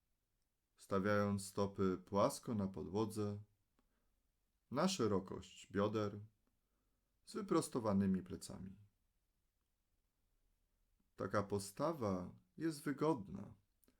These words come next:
ale jednocześnie wyprostowana, ponieważ wykonując to ćwiczenie, powinno się być zarówno odprężonym,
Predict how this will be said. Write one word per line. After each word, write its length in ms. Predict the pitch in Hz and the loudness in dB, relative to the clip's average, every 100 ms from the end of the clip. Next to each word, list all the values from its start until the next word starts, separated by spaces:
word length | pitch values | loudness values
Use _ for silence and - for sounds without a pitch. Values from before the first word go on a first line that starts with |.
| _ _ _ | _ _ _
ale 220 | - 190 | 0 2
jednocześnie 880 | 208 190 196 196 170 - - 135 131 - - | 4 6 6 6 2 0 -4 -4 -4 -6 -2
wyprostowana, 1040 | 110 - 113 110 - 98 87 82 - - _ _ _ _ _ _ _ _ _ _ _ _ _ _ | 0 0 0 -2 -2 0 0 -2 -8 -14 _ _ _ _ _ _ _ _ _ _ _ _ _ _
ponieważ 680 | - 107 113 107 107 104 101 | -4 2 2 4 6 4 0
wykonując 680 | 98 104 101 107 151 151 - | -2 0 2 2 2 -2 -4
to 140 | - | -8
ćwiczenie, 640 | 98 - - - 143 107 - - - _ _ _ _ _ _ _ _ _ | -10 -10 -8 -4 -2 -2 -4 -10 -20 _ _ _ _ _ _ _ _ _
powinno 460 | - 120 196 190 165 | -6 -2 2 2 2
się 240 | - 151 | -2 0
być 220 | 139 127 | 2 2
zarówno 520 | 107 104 104 123 110 101 | 4 2 4 2 0 -2
odprężonym, 960 | 95 - 82 85 117 127 101 98 101 | -2 -6 -8 -4 -2 0 2 0 -2